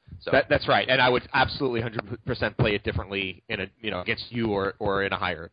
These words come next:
Speaker 2: stakes
Speaker 1: Mm-hmm.
Speaker 2: tournament. But, but yeah, no, but I love the thought process that you went through, 'cause against a good player, I think <laughs> it's a great, great way to think through the hand. Um, all right, so hero bet sixty K into a hundred fifty K,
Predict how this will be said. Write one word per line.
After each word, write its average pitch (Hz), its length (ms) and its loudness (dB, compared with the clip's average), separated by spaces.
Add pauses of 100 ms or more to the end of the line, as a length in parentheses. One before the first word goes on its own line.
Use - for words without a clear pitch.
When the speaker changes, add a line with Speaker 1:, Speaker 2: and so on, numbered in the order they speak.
Speaker 2:
stakes - 240 -10
Speaker 1:
Mm-hmm. - 80 -10
Speaker 2:
tournament. 120 280 -10
But, 101 140 -6 (280)
but 117 100 0
yeah, 120 200 4
no, 131 100 2
but 120 120 2
I 117 80 6
love 113 180 0
the 110 80 -8
thought 104 220 0
process 87 360 -2
that 95 200 -2
you 92 100 -10
went 101 160 -4
through, 117 140 -6
'cause 113 240 -2
against 135 260 -4
a - 20 -4
good 120 160 -12
player, 151 240 2
I 107 80 2
think 127 280 -8
<laughs> - 40 -10 (200)
it's - 480 -4
a 170 80 4
great, 120 320 -2 (160)
great 123 180 -2
way 120 120 2
to 104 100 0
think - 200 -10 (160)
through 135 120 0
the 104 80 2
hand. 85 220 -8 (260)
Um, 131 180 4
all 170 80 4
right, 110 160 2
so 143 360 4
hero 196 280 2
bet 135 260 2 (100)
sixty - 300 -6
K 98 360 -2
into 107 200 -8
a 98 60 -4
hundred 104 240 -8
fifty 107 240 -10
K, 85 340 -6